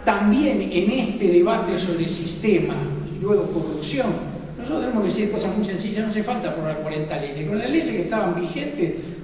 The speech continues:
funcionaban las cosas bien, salvo cuando el dominio del gran capital, que se pasa todas esas leyes, por donde sabemos, nos hace o una posición monopólica o una posición dominante,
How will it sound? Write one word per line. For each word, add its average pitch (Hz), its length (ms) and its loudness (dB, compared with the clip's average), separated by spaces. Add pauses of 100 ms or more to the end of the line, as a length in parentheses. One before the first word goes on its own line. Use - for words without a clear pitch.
funcionaban 175 640 0
las 170 120 -4
cosas - 340 -6
bien, - 420 -2 (600)
salvo - 960 4 (1040)
cuando 139 320 0
el 131 140 0
dominio 156 480 4
del 131 180 -2
gran 175 240 0
capital, 175 880 0
que - 80 -8
se - 200 -6
pasa - 500 -2
todas 151 320 -4
esas - 300 -8
leyes, 160 260 0 (1040)
por 147 140 -4
donde 165 260 6
sabemos, 196 560 2 (500)
nos 277 240 -2
hace 262 300 0 (200)
o - 60 2
una 302 380 2
posición 220 400 -4 (160)
monopólica 185 680 0
o - 140 0
una - 100 -2
posición 214 460 -2
dominante, 320 680 0